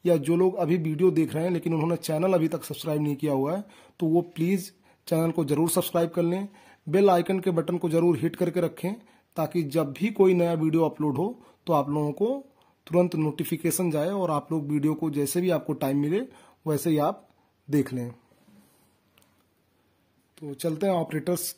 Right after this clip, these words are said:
को एक्सप्लेन करने की तरफ। ऑपरेटर्स क्या है? An operator is a symbol that tells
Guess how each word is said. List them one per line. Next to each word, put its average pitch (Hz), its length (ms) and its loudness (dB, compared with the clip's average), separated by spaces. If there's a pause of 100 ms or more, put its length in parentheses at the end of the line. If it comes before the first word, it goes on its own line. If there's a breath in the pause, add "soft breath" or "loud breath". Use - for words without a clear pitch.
को 165 80 -2
एक्सप्लेन 165 320 -2
करने 156 260 -4
की 151 100 -8
तरफ। 170 320 -8 (720 soft breath)
ऑपरेटर्स 170 520 0
क्या 170 180 0
है? 131 280 -10 (360 soft breath)
An 196 180 6
operator 190 520 4
is 214 160 0
a 220 160 4
symbol 185 500 2 (600 loud breath)
that 196 260 6 (160)
tells 170 260 4